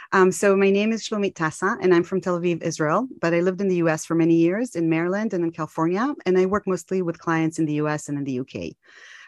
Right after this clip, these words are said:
Um, I have graduate degrees in computer science and product design, and my career was actually on a very corporate track. And, um, I was an executive coach and an innovation consultant, and I worked with Fortune five hundred companies,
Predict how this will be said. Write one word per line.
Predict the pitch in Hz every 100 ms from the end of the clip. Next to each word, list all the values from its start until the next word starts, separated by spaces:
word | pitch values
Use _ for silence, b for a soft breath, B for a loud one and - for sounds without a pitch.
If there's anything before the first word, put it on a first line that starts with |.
| b
Um, | 175 190
I |
have | 202 180
graduate | 202 214 233
degrees | 196 190 196 196 180
in |
computer | 175 196 226 240
science | - 269 262
and | 180
product | 175 185 196
design, | 220 233 269 311 -
and | 190
my | 185
career | 170 196 226
was | 220
actually | 185 180 220
on | 185
a |
very | 170 190 214
corporate | - 190 180 185 -
track. | - 143 - - - b b b
And, | 165 165 165 160 170
um, | 165 160
I | 175
was | 170
an | 180
executive | 165 202 208 233 196
coach | 247 254 -
and | 165 170
an | 170
innovation | 170 156 170 - 202
consultant, | 202 196 202 226 254 -
and | 170
I | 165
worked | 160 165 -
with | 185
Fortune | - 160 165 180
five | 160 156
hundred | 175 180 202
companies, | 226 226 220 220 214 214